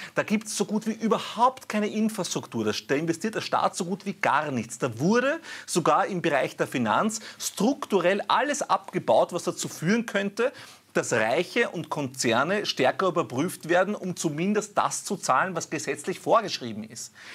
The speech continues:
Auf der anderen Seite werden Arme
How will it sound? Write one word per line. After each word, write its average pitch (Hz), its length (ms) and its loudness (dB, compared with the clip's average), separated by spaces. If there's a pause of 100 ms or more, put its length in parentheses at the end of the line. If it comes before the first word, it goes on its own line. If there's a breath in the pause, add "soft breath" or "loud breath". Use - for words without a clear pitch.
(360 loud breath)
Auf 160 200 0
der 180 120 0
anderen 190 420 2
Seite 196 420 -2
werden 165 280 4
Arme 131 540 4